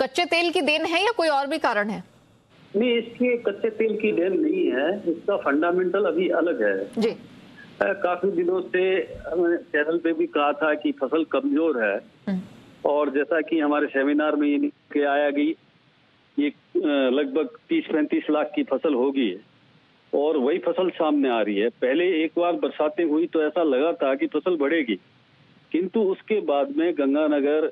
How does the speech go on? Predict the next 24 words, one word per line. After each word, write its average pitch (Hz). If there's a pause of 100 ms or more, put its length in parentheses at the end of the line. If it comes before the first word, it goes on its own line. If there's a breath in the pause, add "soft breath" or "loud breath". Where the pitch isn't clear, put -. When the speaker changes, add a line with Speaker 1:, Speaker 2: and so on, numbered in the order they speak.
Speaker 2:
ए, 143
ये 143
आपके 131
बीकानेर, 147
जैसलमेर, 143
बाड़मेर 135
एरिया 131
के 127
अंदर 127 (540 loud breath)
गर्म 147
हवाएं 147
चली 143
तो 160
फसल 180
बढ़ने 147
की 170
जगह 165
उल्टी 196
घटने 156
के 165
कगार 135
पे 117
आ 101
गई। 107